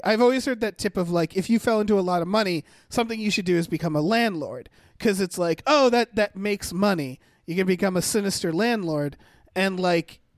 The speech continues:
and then you always kind of have a place to live and you always have an income. I like the idea of this tip going around, like, sports stars of, like, what you do is you start becoming a producer. <laughs> Like, that's just, like, a thing you do. And I just think that's really, like,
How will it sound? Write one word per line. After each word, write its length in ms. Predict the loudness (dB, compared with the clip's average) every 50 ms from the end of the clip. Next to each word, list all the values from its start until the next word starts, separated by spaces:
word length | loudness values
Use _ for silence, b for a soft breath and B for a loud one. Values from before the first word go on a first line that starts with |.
| _ 0
and 180 | 0 0 2 2
then 160 | 0 -2 0
you 200 | 0 2 4 4
always 420 | 4 4 4 4 2 0 -2 -6
kind 180 | -4 -4 -2 -2
of 80 | 0 -2
have 140 | -2 -2
a 60 | -2 -4
place 340 | -2 -2 0 0 -2 -4 -6
to 80 | -6
live 320 | -2 2 4 4 4 4 2
and 140 | 0 -2 0
you 60 | 0
always 160 | 0 0 0
have 100 | -2 -6
an 80 | -4 -4
income. 380 | -4 -4 -2 0 0 0 0 -4 B B B B B B
I 80 | -2 -2
like 260 | 0 2 0 -2 0
the 120 | 0 0 2
idea 340 | 2 2 0 0 2 2
of 80 | 2 2
this 180 | 2 -4 -4 -4
tip 280 | -4 -4 -4 -4 -4
going 260 | -4 -2 -2 -2 -2
around, 400 | -2 -2 -2 0 0 0 -2 -2
like, 300 | -2 -4 -4 -6 -6 -12 -20 b b b b b
sports 460 | -8 -4 0 4 4 4 4 2 -2
stars 340 | -6 -6 -4 -4 -4 -6 -8
of, 120 | -8 -6
like, 200 | -4 -4 -2 0
what 140 | 0 -2 0
you 100 | -2 0
do 260 | 2 2 4 4 2
is 200 | 0 -2 -4 -4
you 80 | -4 -4
start 260 | -2 -2 -2 -2 -2
becoming 320 | -4 -6 -6 -6 -6 -8
a 40 | -10
producer. 580 | -8 -4 0 2 2 2 0 -2 -8 -8 -8 -10 -10
<laughs> 40 | -12 _ _ _ B B B B B B B B B
Like, 180 | 0 0 2 2
that's 260 | 0 0 0 -2 -2
just, 220 | -2 -2 -2 0
like, 140 | -2 -2 0
a 80 | -2 -4
thing 320 | -2 0 0 0 0 -2
you 160 | -2 -4 -4
do. 340 | -4 -6 -10 -10 -10 -12 -16 b b b b b b _ -2
And 160 | -2 0 2
I 80 | 0
just 240 | 0 0 -2 -2 0
think 120 | -2 -2 0
that's 220 | -2 -4 -2 0
really, 400 | 0 2 2 4 2 2 2 0
like, 340 | 0 0 0 -2 -2 -6 -14